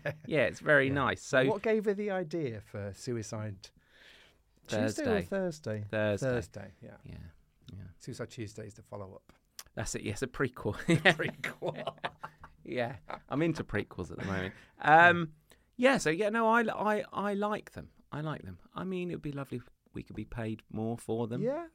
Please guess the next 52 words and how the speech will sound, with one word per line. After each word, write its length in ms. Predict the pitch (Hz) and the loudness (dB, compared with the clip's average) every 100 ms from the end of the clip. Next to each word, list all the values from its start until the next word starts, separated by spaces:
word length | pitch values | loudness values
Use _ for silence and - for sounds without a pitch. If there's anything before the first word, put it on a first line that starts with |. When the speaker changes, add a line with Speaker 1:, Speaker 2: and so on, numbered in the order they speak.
| _ - | _ -18
Speaker 1:
yeah. 220 | 185 214 214 | -14 -14 -8
Speaker 2:
But, 240 | 120 - | -6 -4
um, 340 | 110 104 110 117 _ _ _ - | -2 0 -2 -4 _ _ _ -8
Speaker 1:
Or, 180 | 127 - - | -6 -4 0
or 200 | 131 120 | 0 0
at, 120 | - - | -6 -2
or 120 | 123 | -2
at 140 | 117 123 | 0 0
all 260 | 117 123 | 0 0
Speaker 2:
yeah, 300 | 147 190 156 110 | 0 0 0 0
Speaker 1:
for 60 | |
Speaker 2:
it's 120 | 170 | -2
Speaker 1:
them. 60 | 208 | 4
Speaker 2:
nice 200 | 220 220 | 6 6
i-, 40 | 170 | 4
if, 360 | 190 160 180 - | 2 2 -4 -4
like, 160 | 160 160 | -6 -4
your 60 | - | -4
publisher 360 | - 107 - - | -8 -10 -10 -10
goes 180 | 107 | -8
and 100 | 101 | -8
takes 160 | 107 - | -12 -12
you 60 | 110 | -12
out 80 | |
for 60 | - | -10
dinner 220 | 104 95 | -6 -4
and 80 | 92 | -6
stuff. 200 | - 104 | -8 -8
It's 120 | - 95 | -8 -10
like, 100 | - | -8
"Oh, 120 | 117 | -6
it's 120 | 107 | -6
a 60 | 98 | -6
meal 200 | 101 90 | -6 -6
I 60 | 87 | -8
don't 160 | 85 | -12
have 100 | 82 | -12
to 80 | 87 | -14
think 240 | - 90 | -12 -12
about." 320 | - 92 98 - _ _ - | -12 -10 -10 -12 _ _ -8
Speaker 1:
Yeah. 280 | 113 113 117 - _ - | -4 -4 -6 -14 _ -12
Speaker 2:
Um, 300 | 95 95 92 | -8 -8 -8
Speaker 1:
Yeah. 200 | 104 107 107 - | -8 -10 -12 -14
Speaker 2:
you 140 | 110 | -12
know, 120 | 87 76 - _ _ _ _ _ _ | -12 -14 -20 _ _ _ _ _ _
Speaker 1:
Yeah. 140 | 131 110 | -14 -10
Speaker 2:
your 80 | 104 | -8
agent 420 | 101 - 90 - | -8 -8 -12 -14
takes 300 | - 98 - | -14 -14 -14
you 60 | - | -14
for 100 | - | -14
drinks. 680 | - 90 90 92 - - | -10 -8 -8 -10 -14 -20